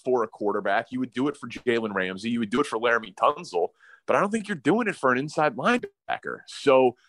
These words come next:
I think he overplayed his hand. I think he ends up with the Bears. I think he ends up with the Bears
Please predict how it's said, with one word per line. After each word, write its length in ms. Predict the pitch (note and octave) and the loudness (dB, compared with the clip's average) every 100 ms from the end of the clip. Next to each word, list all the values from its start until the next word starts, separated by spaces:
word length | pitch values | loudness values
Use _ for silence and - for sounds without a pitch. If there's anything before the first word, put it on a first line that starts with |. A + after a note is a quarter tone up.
| _ _ | _ _
I 80 | A#2 | 0
think 140 | D#3+ F3 | 2 4
he 100 | F#3 | 4
overplayed 400 | E3 D#3 D3 C3 | 4 4 6 4
his 80 | |
hand. 320 | - A#2 A2+ A2 - | 2 0 0 -2 -4
I 60 | |
think 220 | G2+ C3+ | -4 -4
he 180 | - C#3+ | -6 -4
ends 180 | A#2+ A#2+ | -2 2
up 100 | A#2 - | 0 0
with 140 | A2 | -4
the 80 | G#2 | -2
Bears. 500 | F2+ G2 F#2 F#2 F#2+ | 2 4 6 2 0
I 40 | F2+ | -4
think 180 | A2+ A2 | -4 -2
he 80 | |
ends 160 | A2+ G#2+ | -4 -4
up 120 | A#2+ | -8
with 280 | F2+ G#2+ - | -4 -4 -2
the 80 | G#2+ | 0
Bears 440 | G#2+ G#2+ A2 G#2 | 4 6 4 2